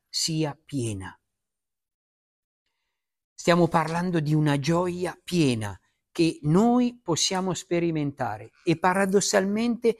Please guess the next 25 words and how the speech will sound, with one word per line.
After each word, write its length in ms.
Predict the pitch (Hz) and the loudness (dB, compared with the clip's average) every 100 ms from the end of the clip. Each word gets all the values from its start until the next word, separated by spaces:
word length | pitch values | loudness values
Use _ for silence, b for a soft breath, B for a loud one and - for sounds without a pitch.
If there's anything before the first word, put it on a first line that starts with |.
| b - | b -4
la 160 | 165 | -2
si 200 | - 165 | -2 -2
può 160 | - 208 | 2 0
sperimentare 1080 | - - 175 170 160 160 - 196 196 196 185 _ _ | 0 -2 0 0 -2 -4 -4 -6 -6 -10 -14 _ _
anche 680 | - 175 190 190 - 202 - - | -6 -4 -4 -8 -8 -10 -10 -6
nella 500 | 135 165 180 165 160 | -2 -2 -2 -6 -10
prova. 460 | 127 107 95 101 - _ _ _ _ _ _ _ - - | -8 -8 -10 -14 -18 _ _ _ _ _ _ _ -20 -2
Questa 480 | 208 226 - 214 175 | 2 2 2 0 2
gioia 680 | 165 139 120 113 110 95 - _ - | 6 6 6 2 -2 -4 -12 _ -6
il 160 | 139 | -4
Signore 440 | - 139 135 123 120 | -2 0 2 4 4
è 40 | |
venuto 340 | 117 117 110 107 | 2 -2 -4 -8
a 60 | |
portare. 540 | - - - - - _ _ _ _ _ _ _ _ _ _ _ _ _ - | -8 -12 -12 -18 -18 _ _ _ _ _ _ _ _ _ _ _ _ _ 2
"Venite 720 | 165 170 185 220 220 202 175 | 6 8 8 6 6 6 8
a 80 | 147 | 8
me, 340 | 131 107 - _ _ | 4 2 -4 _ _
voi 320 | 143 147 143 | 4 6 8
tutti 500 | - 185 - - 165 | 4 0 0 -4 -2
che 140 | - 131 | 2 2
siete 500 | - 170 170 170 156 | 4 4 4 4 2
affaticati 920 | 131 - 135 - 139 160 165 165 151 | 0 -2 -2 -2 0 2 2 0 0
e 40 | |
oppressi, 760 | 131 - 131 117 98 - 113 | -2 -2 -2 -2 -2 -4 -6